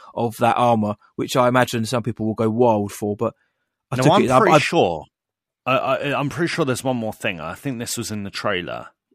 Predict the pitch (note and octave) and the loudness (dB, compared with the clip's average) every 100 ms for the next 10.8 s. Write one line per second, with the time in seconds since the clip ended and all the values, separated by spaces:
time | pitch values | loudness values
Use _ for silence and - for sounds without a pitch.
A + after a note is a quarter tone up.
0 | _ _ - - A2 A2 G#2+ G#2 - _ | _ _ -8 -2 0 0 -2 -6 -12 _
1 | _ _ _ - B2 C3 - E3+ D3+ - | _ _ _ -2 0 0 -2 0 0 0
2 | C#3 G2+ A#2+ A2+ A#2+ A2 - _ _ C#3 | 0 0 0 0 -2 -4 -8 _ _ 4
3 | F#3 G#3+ G3+ - _ _ - C#3+ C3 B2 | 6 4 2 -10 _ _ 2 2 2 -2
4 | - - C3+ B2+ A#2+ - - C#3+ A2+ A#2 | -4 2 4 4 0 -6 2 2 2 -2
5 | F#2 D2+ C#2 _ - _ _ - G2 G#2 | -4 -6 -14 _ -20 _ _ -4 0 2
6 | A2 - - - E3 A2+ F#2+ C3 D3 B2 | 0 -10 -10 2 4 4 4 4 6 6
7 | G2 - _ _ - D3+ C3+ - - - | 4 -6 _ _ -6 -2 -2 -2 -8 -10
8 | - _ _ - A2+ G2 F2 D#2+ - - | -12 _ _ -6 -4 -4 -8 -10 -18 -20
9 | _ _ _ _ _ - - - _ G#2 | _ _ _ _ _ -8 -8 -14 _ -4
10 | D2+ - - A#2+ C3+ - - - | -4 -8 -6 0 0 0 -10 -12